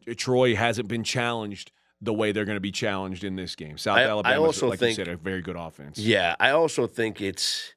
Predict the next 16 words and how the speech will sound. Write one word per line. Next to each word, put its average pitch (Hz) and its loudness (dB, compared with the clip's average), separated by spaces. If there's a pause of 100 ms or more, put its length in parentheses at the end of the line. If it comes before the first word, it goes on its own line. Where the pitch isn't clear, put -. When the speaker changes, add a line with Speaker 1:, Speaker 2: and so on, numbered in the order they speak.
(460)
Speaker 2:
whenever 127 2
you 160 2
have, 110 0 (120)
uh, 92 2 (100)
you 104 -2
know, 87 0
kind 98 0
of 92 -2
like 92 -2
an, 87 -6 (160)
uh, 90 -4
in-state 110 4
rivalry 104 2
like 107 2
this, 123 0 (360)
especially 139 0